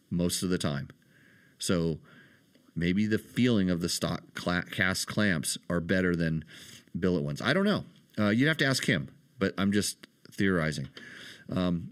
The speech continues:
and I have seen cast clamps break, and they broke for the exact same reason that the billet ones would break. <laughs> User,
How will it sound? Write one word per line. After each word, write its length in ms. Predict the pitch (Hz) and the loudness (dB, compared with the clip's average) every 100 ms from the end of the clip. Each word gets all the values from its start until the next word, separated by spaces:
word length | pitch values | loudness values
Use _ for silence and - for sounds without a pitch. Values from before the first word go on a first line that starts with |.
| - | -2
and 100 | 117 | 2
I 120 | 120 | 2
have 180 | 127 120 | 2 0
seen 280 | - 113 104 | 0 2 2
cast 420 | - 98 95 - | 0 0 0 -2
clamps 340 | - 92 85 | 0 0 0
break, 440 | - 127 143 147 - - - | -2 2 2 0 -4 -14 -6
and 160 | 101 101 | 0 0
they 80 | |
broke 260 | 95 107 104 | 2 2 2
for 120 | - | 2
the 100 | 98 | 2
exact 340 | 87 90 95 - | 2 2 0 0
same 260 | 101 95 | 0 2
reason 520 | 90 98 92 98 90 | 4 2 4 2 2
that 340 | 82 90 - 87 | 0 0 -2 -4
the 360 | 92 90 87 85 - - - _ _ _ _ _ _ | -2 0 -2 -6 -16 -20 -20 _ _ _ _ _ _
billet 260 | 131 110 87 | 2 2 0
ones 280 | 82 78 - - - _ | -2 -4 -8 -16 -20 _
would 180 | 87 80 | -4 -2
break. 380 | 85 73 - - _ _ - - | -2 -2 -6 -16 _ _ -20 -10
<laughs> 120 | 120 - - - _ _ - - | -10 -10 -20 -20 _ _ -20 -4
User, 560 | 98 120 113 110 104 | 2 4 4 2 0